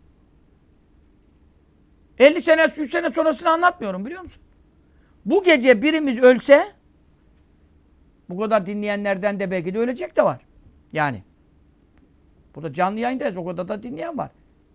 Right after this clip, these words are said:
Millet de zannetmesin ha buradakilere söylüyor. Ben ne bileyim kim ne zaman ölecek. Yani bu kadar insan dinliyor. Yani birileri ölüyor.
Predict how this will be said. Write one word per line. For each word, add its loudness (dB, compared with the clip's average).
Millet -6
de -10
zannetmesin -4
ha -2
buradakilere -6
söylüyor. -14
Ben -4
ne -2
bileyim -4
kim -8
ne -2
zaman -8
ölecek. -14
Yani -12
bu -10
kadar 4
insan -2
dinliyor. -4
Yani -10
birileri -6
ölüyor. -2